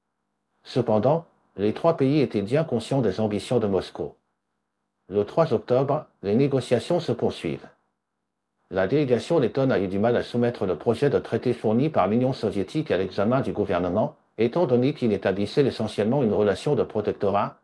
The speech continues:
ce qui était inacceptable pour les personnes qui chérissent la liberté. De plus, la Lettonie était tout à fait capable d'assurer sa propre sécurité et de garantir indirectement la sécurité de l'Union soviétique.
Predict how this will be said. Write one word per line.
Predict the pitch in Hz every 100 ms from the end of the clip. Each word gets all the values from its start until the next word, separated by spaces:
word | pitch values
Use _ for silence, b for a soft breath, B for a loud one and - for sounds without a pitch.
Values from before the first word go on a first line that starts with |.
| _
ce | - 131
qui | - 170
était | 117 95
inacceptable | - 110 92 - - 131 135 120
pour | 120 110
les | 90
personnes | 113 107 - 139 120
qui | 113
chérissent | - 113 131 151
la | 101
liberté. | 101 92 85 - 76 - _ _ _ _ _ _ _ _ _
De | 87 104
plus, | - 131 156 - - _ _ -
la | 98
Lettonie | 123 139 135 180
était | 170 110
tout | - -
à | 120
fait | - 101
capable | 113 - - 107 92
d'assurer | 95 - 110 156
sa | -
propre | - 120 - 113
sécurité | - 117 - 104 95 156 135
et |
de | 90
garantir | 87 98 101 - 147
indirectement | 107 101 104 - 107 135
la | 107
sécurité | - 120 - 104 95 120
de | 120
l'Union | 101 110 110
soviétique. | 110 95 92 - 78 - -